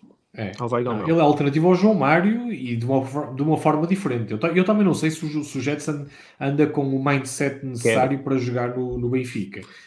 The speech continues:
Speaker 1: Eu acho que ele não está com a intensidade necessária para jogar no Benfica. Não sei, eu também tenho medo que seja mais um caso perdido, não é?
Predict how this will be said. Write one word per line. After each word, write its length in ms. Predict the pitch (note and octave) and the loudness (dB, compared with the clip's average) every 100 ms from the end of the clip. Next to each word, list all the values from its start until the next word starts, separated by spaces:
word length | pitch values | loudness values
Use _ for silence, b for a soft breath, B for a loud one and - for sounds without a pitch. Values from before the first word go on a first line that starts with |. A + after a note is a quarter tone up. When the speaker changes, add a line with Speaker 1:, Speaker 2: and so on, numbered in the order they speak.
| B | B
Speaker 1:
Eu 220 | C3 C3+ | 0 4
acho 180 | D#3 D#3 | 6 4
que 80 | - | 2
ele 60 | D3 | 0
não 80 | |
está 180 | C#3 - | 2 0
com 140 | C#3+ C#3 | 0 -2
a 40 | |
intensidade 760 | C3+ C#3 B2 C3+ A#2+ B2+ B2+ B2 | -4 -4 -4 -4 -2 0 -2 -4
necessária 540 | A#2+ A2+ - B2 B2 | -6 -6 -4 -4 -4
para 140 | A#2+ A2+ | -4 -4
jogar 200 | A2+ A2+ | -4 -4
no 100 | A2 | -4
Benfica. 460 | G#2+ - A#2 A#2+ | -6 -6 -8 -6
Não 140 | A#2 A#2 | -6 -6
sei, 320 | B2 A#2 A2+ B B B _ - | -4 -4 -4 B B B _ -12
eu 140 | C#3+ | -6
também 240 | C#3 D#3+ E3 | 0 2 2
tenho 260 | E3 C3 | 0 0
medo 240 | B2+ C3+ - _ - | 0 0 -2 _ -14
que 80 | |
seja 200 | - B2 | -6 -2
mais 200 | C3 C3 | 0 -2
um 80 | A2+ | -2
caso 240 | B2+ A#2 - | -2 -4 -4
perdido, 340 | G#2+ G2 F#2 F#2+ | -4 -4 -8 -12
não 120 | F#2+ | -12
é? 180 | G2 | -12